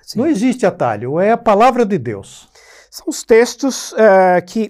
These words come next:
Speaker 1: por isso, inclusive, a preocupação da igreja antiga em cada vez mais juntar esses textos, selecioná-los e encaminhá-los para uma canonização, para que se tornassem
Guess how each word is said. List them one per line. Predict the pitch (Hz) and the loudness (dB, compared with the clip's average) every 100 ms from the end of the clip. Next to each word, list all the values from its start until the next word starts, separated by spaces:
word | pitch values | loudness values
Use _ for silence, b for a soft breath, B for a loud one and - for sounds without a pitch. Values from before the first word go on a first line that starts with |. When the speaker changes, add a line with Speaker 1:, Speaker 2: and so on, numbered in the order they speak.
| - | -8
Speaker 1:
por | - 208 | 0 2
isso, | 240 320 240 | 2 0 -2
inclusive, | 196 160 156 214 | -6 -6 -4 -6
a | |
preocupação | 160 214 208 220 - - 240 285 | -4 -4 -4 -8 -8 -6 -4 -4
da | 214 | -6
igreja | 160 156 151 | -6 -6 -6
antiga | 151 - 226 262 175 | -10 -12 -10 -8 -6
em | 170 214 311 b b b | -4 -4 -6 b b b
cada | - 208 | -2 2
vez | 220 226 | 4 2
mais | 202 190 185 156 - - _ | 4 4 4 0 -10 -16 _
juntar | 139 180 170 220 | -8 -6 0 2
esses | 247 170 - | 2 -4 -10
textos, | 175 170 196 - 202 | -6 -6 -6 -12 -14
selecioná-los | - 196 202 202 175 160 170 180 240 269 - b b b - | -10 -8 -8 -8 -6 -4 -2 -4 -6 -12 -20 b b b -6
e | 208 | -4
encaminhá-los | 214 220 208 190 190 208 | 2 2 4 4 2 0
para | - 208 | -6 -6
uma | 214 | -6
canonização, | 208 226 233 233 240 - 220 | -8 -10 -8 -8 -10 -8 -8
para | 220 226 | -8 -10
que | |
se | - | -8
tornassem | - 220 185 180 226 202 | -4 -2 -4 -4 -6 0